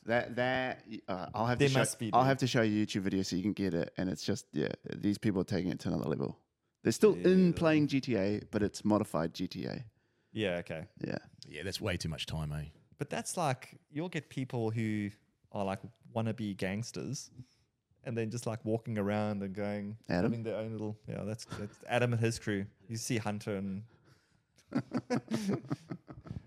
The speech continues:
Speaker 2: Hunter and Adam walking around.
Speaker 1: Anyway, sorry, that was my serious question about G T A. I was just,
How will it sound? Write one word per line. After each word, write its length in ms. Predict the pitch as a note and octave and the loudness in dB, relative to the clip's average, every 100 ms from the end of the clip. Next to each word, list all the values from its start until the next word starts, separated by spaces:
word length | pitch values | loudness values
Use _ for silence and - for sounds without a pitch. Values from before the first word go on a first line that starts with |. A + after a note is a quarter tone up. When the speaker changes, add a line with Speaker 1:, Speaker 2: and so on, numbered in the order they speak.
| - - - - - - - | -12 -12 -16 -18 -20 -20 -6
Speaker 2:
Hunter 220 | A2+ A2 | -4 -2
and 100 | G2+ | -2
Adam 240 | G2+ G#2 F#2+ | 0 0 -2
walking 260 | A2+ A2+ | -4 -4
around. 280 | F#2+ G2 F#2+ - _ - | -4 -4 -6 -12 _ 4
Speaker 1:
Anyway, 280 | B2 A#2+ A#2 | 8 8 8
sorry, 260 | C3 A#2+ | 8 8
that 100 | A2+ | 8
was 140 | G#2+ G#2+ | 6 4
my 140 | G#2+ | 2
serious 400 | - G#2+ G2+ G2 | 4 2 0 0
question 300 | G2 F#2 F#2 | -2 -2 0
about 200 | E2+ F2+ | 0 0
G 140 | G2+ | -2
T 160 | - G2 | -2 -2
A. 60 | F#2 | 0
I 100 | G2 | -2
was 80 | - | -6
just, 180 | - | -8